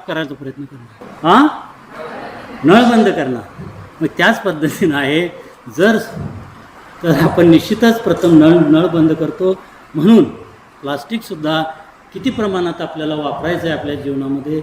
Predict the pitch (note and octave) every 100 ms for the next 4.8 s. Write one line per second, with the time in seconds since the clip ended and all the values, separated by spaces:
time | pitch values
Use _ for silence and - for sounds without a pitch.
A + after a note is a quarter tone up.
0 | - - - _ C#3+ - E3 D#3 C#3+ C#3+
1 | C#3+ C#3 - C#3+ C#3+ C#3 C3+ - - C#3
2 | D#3 E3 E3 E3+ F#3 F3+ - - _ _
3 | C#3+ F3+ - C#3+ D#3 F#3 G#3 A3+ A3 G3
4 | F3 - E3+ D#3 E3+ D3+ D3 D3+